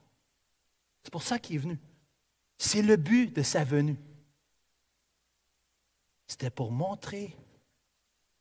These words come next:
sans équivoque, sans question, qu'il aime les pécheurs, il aime les perdus.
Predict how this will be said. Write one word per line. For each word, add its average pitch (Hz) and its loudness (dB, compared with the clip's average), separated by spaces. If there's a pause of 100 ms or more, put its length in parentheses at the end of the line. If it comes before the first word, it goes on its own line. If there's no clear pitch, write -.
(440)
sans 185 -4
équivoque, 156 -4 (760)
sans 180 -6
question, 143 -8 (1040)
qu'il 110 -8
aime 113 -2
les 107 -4
pécheurs, 113 -10 (840)
il 104 -6
aime 92 -10
les 95 -20
perdus. - -16